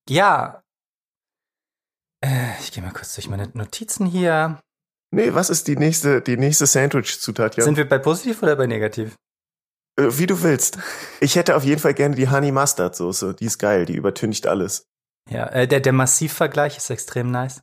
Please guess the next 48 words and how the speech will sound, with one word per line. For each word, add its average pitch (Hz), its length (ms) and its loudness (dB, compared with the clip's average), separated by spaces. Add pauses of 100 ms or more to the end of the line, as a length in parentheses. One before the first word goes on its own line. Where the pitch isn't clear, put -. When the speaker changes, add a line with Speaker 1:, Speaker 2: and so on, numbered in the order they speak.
(720)
Speaker 1:
gewesen. 127 200 0
Speaker 2:
Äh, 127 40 2
danke, 208 320 2 (220)
danke, 220 400 2 (240)
der 180 140 4
freut 180 260 0
mich 151 160 0
mega. 160 600 2 (360)
Äh, 135 160 4
vielleicht 143 360 0
kurz, 156 440 2
ähm, 131 480 0
für - 160 0
alle, 131 220 2
die 123 120 -4
das 120 220 -2
nicht 147 240 -4
gesehen 156 360 -2
haben, 156 240 -4
was 120 160 -4
ich 117 120 -8
bezweifle, 131 640 2
<laughs> - 100 -4
weil 165 140 4
die 160 160 2
besch-, - 220 -10 (1160)
egal, 123 380 2 (260)
weil 113 140 2
die 113 80 -2
Schnittmenge, 113 520 2
glaub 104 280 2
ich, 113 200 -4
ähm, 107 320 0
das 110 280 -2
hören 123 180 4
einfach - 300 -2
nur 110 100 0
fünf - 240 -2
Leute 110 260 4
und 98 120 -2
die 104 80 -2
gucken - 180 -4
sich 110 180 -6
unseren 104 220 -2
Scheiß 107 240 0
ja - 80 0
eigentlich 95 300 -8
an. 110 220 -6